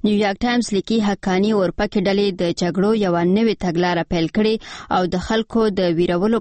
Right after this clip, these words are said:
په مقصد افغان او بهرنو ځواکونو ته د جاسوسۍ په تور د پولې دواړو غاړو ته خلک په ډېر بېرحمۍ سره وژني. دغه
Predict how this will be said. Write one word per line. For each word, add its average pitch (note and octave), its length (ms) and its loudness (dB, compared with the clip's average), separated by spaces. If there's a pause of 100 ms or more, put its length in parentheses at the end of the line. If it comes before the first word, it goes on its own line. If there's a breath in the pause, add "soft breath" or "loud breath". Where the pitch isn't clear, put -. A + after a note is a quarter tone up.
په F3 140 2
مقصد F#3+ 440 -2 (160)
افغان F#3+ 420 0 (140)
او E3+ 40 0 (120)
بهرنو F3 400 2 (100)
ځواکونو G3+ 420 0 (120)
ته F#3+ 240 0
د - 20 -2 (160)
جاسوسۍ E3+ 440 -2 (100)
په E3+ 60 -2 (100)
تور G3+ 180 0 (520 loud breath)
د G3+ 180 0
پولې B3+ 420 0
دواړو A3 380 2
غاړو F#3+ 220 0 (120)
ته F#3 40 -2 (120)
خلک G3+ 220 0 (100)
په F3 180 0
ډېر G3+ 140 2 (100)
بېرحمۍ F3+ 400 0 (120)
سره F3 240 0 (160)
وژني. F#3+ 380 2 (380 loud breath)
دغه A3+ 260 0